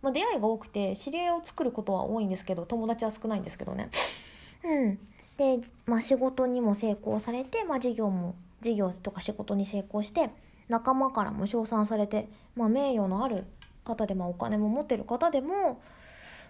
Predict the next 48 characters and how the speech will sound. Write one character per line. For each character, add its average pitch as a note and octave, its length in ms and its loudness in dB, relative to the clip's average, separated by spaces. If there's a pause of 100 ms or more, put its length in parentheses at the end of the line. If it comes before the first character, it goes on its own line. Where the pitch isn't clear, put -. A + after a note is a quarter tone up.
(200)
結 C5+ 160 2
構 F#4+ 100 6
心 D#4+ 400 2
の F4 80 0
寂 F4 280 0
し F#4 160 -4
い F4 40 -2
方 A#3+ 340 -2
に G#3 120 0
お G#3+ 240 0
会 A3+ 100 0
い A#3 40 -4
す A#3 120 -4
る A#3 80 0
こ A#3+ 140 -6
と A#3+ 100 -2
も G3+ 180 0
あ G3+ 40 -2
っ G3+ 40 -6 (120)
て、 F3+ 240 -2 (1000)
一 C4 100 0
見 E4+ 240 -4
ね、 F#4+ 40 -4 (420)
懐 B3+ 440 0
が A3+ 80 -2
大 A#3 160 0
き D4 240 -2
い A#3+ 40 2
よ G#3 140 2
う F#3 40 0
に F3 200 -2 (240)
見 G#3 220 2
え B3 60 -2
る A#3 60 -2
ん G3 80 -2
で F#3 120 -2
す F3+ 80 -16
け G3+ 100 -4
ど A#3 120 -6
も、 E4+ 320 -4 (800)
ま A#3+ 380 0
あ、 - 60 -20 (140)
お C#4+ 60 -4
酒 D#4 300 2
を C#4 60 2
飲 C#4 220 -2
ん A#3+ 80 0
で G#3 140 2